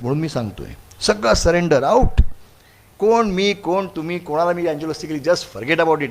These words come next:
तुला दिलंस, तुला परत देऊन टाकलं, जा, खतम, out, everything is out and over.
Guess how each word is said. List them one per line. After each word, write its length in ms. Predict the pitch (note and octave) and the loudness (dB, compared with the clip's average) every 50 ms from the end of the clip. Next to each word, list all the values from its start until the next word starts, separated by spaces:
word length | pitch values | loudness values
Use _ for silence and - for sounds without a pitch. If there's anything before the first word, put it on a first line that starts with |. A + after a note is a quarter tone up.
| A2+ - | -8 -6
तुला 160 | C#3+ D3+ E3+ D#3+ | -2 0 0 0
दिलंस, 400 | C#3 C3+ D#3 G3 A3+ G#3+ G#3+ - | 0 0 0 2 2 0 -2 -6
तुला 320 | - - _ - D3+ D3 | -18 -18 _ -4 -4 -4
परत 200 | C#3+ D3+ D3 C#3 | -2 -2 -4 -4
देऊन 240 | B2 A#2 C3 B2+ A2+ | -4 -4 -6 -6 -6
टाकलं, 260 | A2 F2+ D#2+ D2+ D#2+ | -8 -10 -12 -14 -8
जा, 160 | F2+ B2 C#3 C3 - - - - - _ _ - | -2 0 0 0 -2 -6 -20 -20 -20 _ _ -8
खतम, 260 | D3 D3+ E3+ F3 C#3+ G2 E2 - - _ - | -2 0 2 2 2 0 -4 -16 -18 _ -2
out, 460 | E3+ A3+ B3+ B3 G3 - - - E3+ | 0 2 2 2 0 -2 -6 -4 -2
everything 280 | G3 G#3+ G#3+ G3+ G3+ G3+ | -2 -2 -2 -4 -8 -8
is 120 | G3 F3+ - F3 | -6 -4 -4 -4
out 100 | F3+ F3 | -4 -4
and 120 | F3+ D#3+ D#3 | -6 -6 -4
over. 180 | C#3 B2+ G#2+ | -4 -4 -4